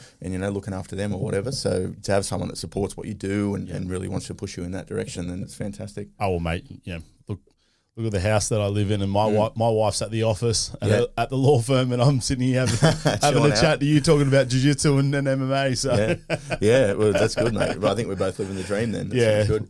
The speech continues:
Speaker 2: living the dream for sure. Um, now, in terms of, like,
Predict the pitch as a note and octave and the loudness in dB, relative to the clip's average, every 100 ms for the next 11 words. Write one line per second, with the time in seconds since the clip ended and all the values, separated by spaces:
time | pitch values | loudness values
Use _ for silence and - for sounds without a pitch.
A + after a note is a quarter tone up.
0 | - B2+ A#2 G#2+ G2 G#2 G#2 F#2+ F2 A#2 | -2 0 2 0 0 -2 -2 -4 -4 -2
1 | A2 G2+ - - - _ C#3+ C#3 C3 C3 | 0 -2 -8 -20 -20 _ 0 0 0 -6
2 | - D#3 E3+ F3 E3 - F#3 F#3+ D3+ D3+ | -10 -4 -2 0 -2 -2 -2 0 0 0
3 | A#2+ G2 G#2+ G#2+ G2+ | 0 -2 0 0 0